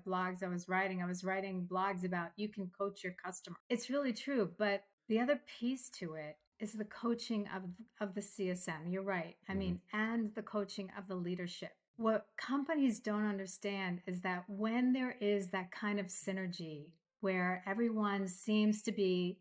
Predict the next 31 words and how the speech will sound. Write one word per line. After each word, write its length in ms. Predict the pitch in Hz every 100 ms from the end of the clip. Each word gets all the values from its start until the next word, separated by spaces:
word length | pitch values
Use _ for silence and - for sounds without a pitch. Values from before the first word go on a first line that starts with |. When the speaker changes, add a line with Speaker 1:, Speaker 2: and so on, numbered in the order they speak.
| 208
Speaker 1:
non-judgmental 1400 | 180 185 202 233 226 233 202 208 185 185 180 165 160 196 _ _ _ _ _ _ -
and 160 | 233 -
not 200 | 254 254
being 160 | 269 220
collaborative, 800 | - 190 196 190 175 170 160 165
you 80 | 202
know, 120 | 175 156
like, 140 | 160
everyone's 320 | 180 190 180
collaborating 540 | - 175 170 175 170 170
on 80 |
the 60 | 165
same 240 | - 170
thing. 180 | 160 175
"Oh, 320 | 247 254 202
we're 160 | 180 196
all 80 | 220
Speaker 2:
Mm-hmm. 120 | 85
Speaker 1:
collaborating 360 | 226 214 208 190
on 140 | 180
this 140 | 170 - -
project," 380 | 233 196 185
or 60 | -
something, 380 | 180 180 180 180
but 180 | 190 180 - _ _ _ _ _ _ _ _ _
everyone 580 | 269 311 302 277 277 247 247
is 140 | 214
respecting 640 | 214 - - 202 202 226 202
each 260 | 214 185
other's 360 | 190 190 180 185
reality 640 | 175 156 160 233 269 302